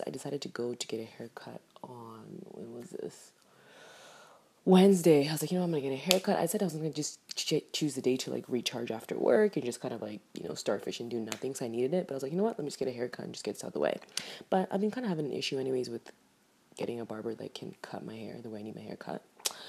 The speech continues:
Because my hairline is just, like, it's different, you know? And I need someone who understands that and they can cater to it and do it properly.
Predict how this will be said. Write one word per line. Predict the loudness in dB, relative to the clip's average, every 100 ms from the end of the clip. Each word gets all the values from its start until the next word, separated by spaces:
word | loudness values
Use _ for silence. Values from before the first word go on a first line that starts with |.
| -16
Because | 2 4
my | 4
hairline | 2 0 0 0
is | 0 -2
just, | -4 -2
like, | -4 -2
it's | -4
different, | 2 2 2 0 0
you | 0
know? | 4 4
And | 4
I | 4
need | 4
someone | 4 4
who | 4 2
understands | 0 -4 -6 -4 -2 0
that | -2 -2
and | -2
they | -4
can | -4
cater | -8 2 4 4
to | 2 0 0
it |
and | 0 -2
do | 0
it | 0 -2 -10
properly. | -12 0 6 6 6 0